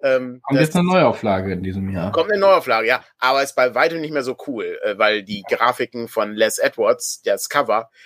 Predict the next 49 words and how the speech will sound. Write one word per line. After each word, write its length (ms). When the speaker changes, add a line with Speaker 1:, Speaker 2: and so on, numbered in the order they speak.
Speaker 1:
ist, 360
das 560
kannst 400
du 60
nicht, 560
das 120
ist 220
so 180
gut. 480
Speaker 2:
Aber 100
ich 100
glaub, 180
das 140
sieht, 280
also 180
das 100
Cover 280
sah 160
zumindest 300
genauso 300
aus. 160
Ich 80
weiß 120
nicht, 100
ob 40
der 120
Speaker 1:
Nein, 120
Speaker 2:
Impact 240
Speaker 1:
nein, 100
nein, 160
das 240
ist 220
comicartiger. 920
Das 180
Speaker 2:
Ach 80
Speaker 1:
ist 80
Speaker 2:
so, 140
Speaker 1:
nicht 160
Speaker 2:
ah, 220
Speaker 1:
dieses 80
Speaker 2:
okay. 160
Speaker 1:
realistische 1000
Sword 400
and 140
Sorcery 580
Ding, 460
was, 300
was 300
irgendwie, 500